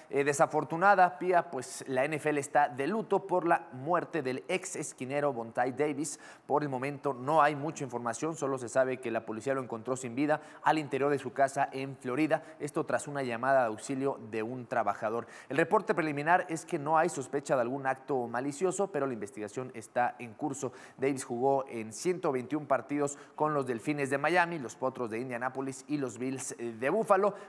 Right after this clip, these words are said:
Consiguió veintidós intercepciones, dos veces seleccionado para el Pro Bowl. Y la historia de su retiro, eh, es una de esas, eh, curiosas que pasaron a la historia, pues lo hizo en medio tiempo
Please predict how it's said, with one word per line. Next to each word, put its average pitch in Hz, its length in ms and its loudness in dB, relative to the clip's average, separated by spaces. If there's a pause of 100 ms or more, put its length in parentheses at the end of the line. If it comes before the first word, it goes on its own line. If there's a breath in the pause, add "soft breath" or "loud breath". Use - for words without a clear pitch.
Consiguió 123 400 0
veintidós 131 600 -2
intercepciones, 127 800 -2
dos 127 160 -4
veces 123 260 -6
seleccionado 113 520 -2
para 110 140 0
el 113 80 -4
Pro 156 160 2
Bowl. 208 220 6 (240 loud breath)
Y 147 100 2
la 151 80 4
historia 185 360 6
de 165 120 4
su 170 180 2
retiro, 185 440 2 (460)
eh, 117 100 -6
es - 120 -10
una 127 140 -2
de 127 60 0
esas, 123 340 0
eh, 113 240 -4
curiosas 151 520 2
que 120 100 -4
pasaron 127 400 0
a 117 40 0
la 113 80 -4
historia, 143 360 -2
pues 127 160 -4
lo 131 60 -2
hizo 147 160 -2
en 139 80 -4
medio 147 220 0
tiempo 151 400 0